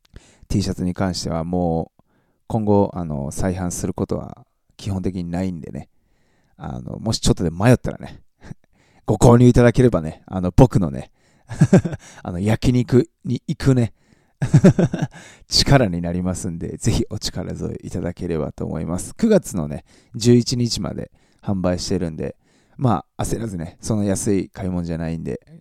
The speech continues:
あの、ご検討いただければよろしくお願いします。はい。今日はね、あの、また新企画やりますよ。はい。ちょ、タイトル考えてないけどね。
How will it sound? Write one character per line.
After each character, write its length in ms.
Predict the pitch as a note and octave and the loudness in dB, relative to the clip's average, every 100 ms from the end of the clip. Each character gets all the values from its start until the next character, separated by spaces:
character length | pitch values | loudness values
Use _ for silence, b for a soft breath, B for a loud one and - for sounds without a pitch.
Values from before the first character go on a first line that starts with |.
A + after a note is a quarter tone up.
| _ | _
あ 140 | F2 | -8
の、 260 | D2+ A#1+ - | -8 -8 -10
ご 100 | - | -12
検 220 | - D#2+ | -10 -6
討 60 | E2 | -6
い 40 | |
た 80 | E2 | -4
だ 120 | D#2+ | -6
け 100 | - | -6
れ 100 | E2 | -8
ば 200 | D2+ - - _ _ - | -6 -10 -14 _ _ -8
よ 140 | - | -4
ろ 100 | C#2 | -4
し 100 | - | -8
く 100 | - | -12
お 40 | |
願 160 | - - - - | -12 -12 -14 -16
い 40 | - | -16
し 160 | - - | -16 -4
ま 180 | D3 F3 | 0 0
す。 200 | - - _ _ _ _ b b b b b - | 0 -12 _ _ _ _ b b b b b 2
は 180 | D#3 | 6
い。 100 | G#3+ - _ _ _ _ _ - | 6 6 _ _ _ _ _ 6
今 300 | F3+ G3+ G3 | 8 10 10
日 40 | |
は 80 | C3 | 8
ね、 340 | G#2+ C3 A#2 - _ _ _ | 8 6 4 -4 _ _ _
あ 160 | - A#2+ | 0 2
の、 100 | A#2+ | 6
ま 120 | D3 | 6
た 100 | D#3+ | 6
新 280 | - D3+ C#3+ | 6 6 4
企 280 | - D3 - | 4 4 4
画 60 | |
や 80 | G2 | 2
り 100 | G2 | 0
ま 120 | F#3+ | 0
す 120 | - G2 | 0 -2
よ。 300 | D#2+ D#2+ - _ _ _ _ | -2 -4 -10 _ _ _ _
は 220 | - F#2 | -6 -6
い。 80 | - _ _ _ | -8 _ _ _
ち 60 | - | -4
ょ、 40 | |
タ 120 | - E3+ | 4 6
イ 60 | |
ト 80 | A#2 | 6
ル 80 | F2+ | 0
考 180 | - A#2 A2 | -4 -2 0
え 60 | G#2+ | 0
て 120 | A2 | 0
な 80 | E2 | -2
い 80 | |
け 100 | - | -6
ど 100 | D2+ | -8
ね。 220 | B1+ B1+ | -8 -10